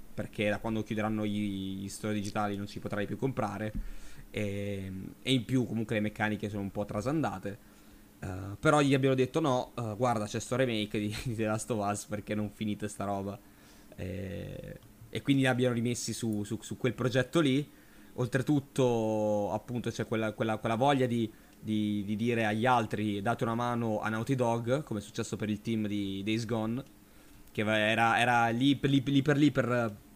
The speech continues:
per chiedere di fare un, un remake, cioè uno, scusate, un sequel di Days Gone,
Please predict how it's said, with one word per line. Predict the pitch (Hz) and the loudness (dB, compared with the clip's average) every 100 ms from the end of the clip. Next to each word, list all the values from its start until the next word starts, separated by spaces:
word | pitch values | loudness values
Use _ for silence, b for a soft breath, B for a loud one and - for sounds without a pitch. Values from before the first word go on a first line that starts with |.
| - | -4
per | 123 | -2
chiedere | - 131 127 | 2 4 4
di | 120 | 0
fare | 113 123 120 117 117 117 | 2 2 2 0 0 0
un, | 117 120 | -2 -2
un | 117 117 | -2 -2
remake, | 117 131 151 139 117 | 0 2 4 4 2
cioè | 127 | -2
uno, | 113 | -2
scusate, | 110 127 117 107 | -2 -2 -2 -2
un | 110 113 113 | -2 -2 0
sequel | 151 131 127 113 | 0 0 0 -2
di | 113 | 0
Days | 131 123 | 0 0
Gone, | 123 135 165 | -2 -2 -2